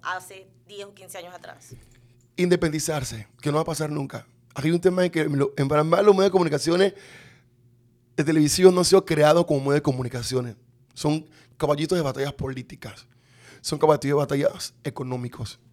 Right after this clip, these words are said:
Speaker 2: No lo hacen con el motivo de producir. Yo lancé hace pandemia Revolución T V,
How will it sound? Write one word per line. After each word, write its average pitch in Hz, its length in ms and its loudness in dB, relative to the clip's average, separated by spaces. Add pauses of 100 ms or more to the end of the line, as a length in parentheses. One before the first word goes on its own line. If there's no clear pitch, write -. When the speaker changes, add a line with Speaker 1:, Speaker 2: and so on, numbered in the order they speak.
(160)
Speaker 2:
No 156 260 -2
lo 160 180 2
hacen 156 220 0
con 143 160 -4
el 131 60 -2
motivo 131 320 -4
de 135 100 0
producir. 127 540 -4 (280)
Yo 147 200 0
lancé 208 500 4
hace 143 240 0
pandemia 147 360 0
Revolución 143 460 -2
T 131 100 -8
V, 165 220 -2